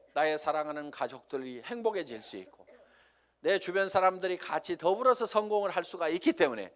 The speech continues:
굉장히 소중한 일입니다. 그럼 이 소중한 일을, 소중한 사건을 우리가 일으키는데 사건을 일으키는 것이, 자,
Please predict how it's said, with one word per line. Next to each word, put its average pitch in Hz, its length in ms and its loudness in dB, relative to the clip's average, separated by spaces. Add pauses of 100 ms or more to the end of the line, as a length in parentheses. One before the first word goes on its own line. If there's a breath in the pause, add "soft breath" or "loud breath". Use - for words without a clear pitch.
굉장히 185 460 0
소중한 185 580 2
일입니다. 85 480 -18 (140)
그럼 262 240 6
이 233 140 -4
소중한 214 480 4 (100)
일을, 147 420 8 (460 soft breath)
소중한 220 460 4
사건을 226 540 6
우리가 156 280 0
일으키는데 120 800 -6 (540 soft breath)
사건을 233 680 6
일으키는 208 720 -4
것이, 139 480 0 (720)
자, 107 280 -2